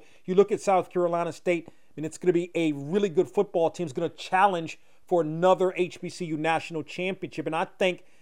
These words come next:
you know, has the advantage here in the meac.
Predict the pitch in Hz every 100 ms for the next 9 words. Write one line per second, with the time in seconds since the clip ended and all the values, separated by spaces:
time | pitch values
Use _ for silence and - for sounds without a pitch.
0 | - - 196 185 147 180 190 196 - -
1 | - - - 131 185 175 131 185 214 202
2 | - 180 170 160 156 - - - - -
3 | 196 208 214 - 156 208 196 226 226 170
4 | 123